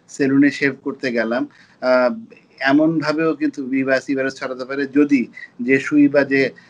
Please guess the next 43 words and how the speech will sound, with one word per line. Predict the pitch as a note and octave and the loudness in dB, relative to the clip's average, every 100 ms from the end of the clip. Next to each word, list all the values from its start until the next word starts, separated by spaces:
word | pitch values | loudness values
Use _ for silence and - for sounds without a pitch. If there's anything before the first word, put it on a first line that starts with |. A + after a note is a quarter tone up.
| _ - | _ -4
কাটা | B2+ C3 | -2 -2
ছেঁড়ার | C3+ C#3 C3+ C3 B2+ | -2 0 0 0 -4
জন্য | B2 C3 | -2 -2
ব্যবহার | B2+ B2 A#2 C3+ | 2 2 2 -2
করা | C3 | -2
হচ্ছে | C3 C3 | -4 -4
যে | B2+ | -6
জিনিসগুলো, | B2 B2+ A#2+ C3 C3 | -2 -2 -2 -4 -4
সেগুলো | B2+ B2 | -4 0
properly | B2+ A#2 B2+ | 0 0 -4
স্টেরিলাইজ | B2 - A#2+ B2 A#2+ | -4 -2 -2 0 -2
না | B2 A#2 | -4 -4
করা | A#2+ A#2+ | -2 -4
হয়ে | A#2 | -6
থাকে। | A2+ A2 C#3 _ _ _ A2+ | -12 -16 -20 _ _ _ 2
ডায়ালাইসিসের | B2+ B2 C3+ D3 D3 C#3+ D#3 D3 | 2 4 4 4 -2 -6 -4 -2
মাধ্যমে | C#3 C3 C#3 | -4 -8 -12
প্রচুর | C#3 - D3+ | -10 -4 0
মানুষকে | C#3 C3 - C3+ | 0 -2 -6 -6
আমরা | B2+ | -4
বি | A#2+ B2 | -4 -2
বা | B2 | -4
সি | A#2 B2+ | -4 -2
virus | A#2+ A#2+ | 0 0
আক্রান্ত | A#2 - A#2+ A2+ | -6 -6 -6 -6
হতে | A#2 A2+ | -8 -8
দেখি। | A2+ - C#3+ | -8 -10 -20
স্বামী | - - - _ - C3 | -20 -20 -20 _ 0 4
স্ত্রী | D3 _ _ | 4 _ _
মেলামেশার | - - C#3+ C#3+ _ C#3+ | -6 2 4 2 _ -10
মাধ্যমে | - C#3 | -6 -6
বিশেষ | C3 - C#3 | -6 -12 -10
করে | D3+ C#3+ | -6 -4
বি | C#3 C3+ | -2 0
virus | B2+ B2 A#2 | 0 -2 -8
ছড়ায়। | - A2+ A#2 D3 _ - _ _ | -10 -8 -6 -8 _ -20 _ _
আহ, | B2 | 0
বি | B2 C3 C#3+ | 0 2 2
বা | C#3+ | 2
সি | C#3+ D3 | 0 -4
ভাইরাস | C#3 C#3 C3+ | -2 -4 -6
ছড়াতে | C#3+ C3 C3+ | -6 -6 -6
পারে | C3 C3+ C3+ | -6 -4 -6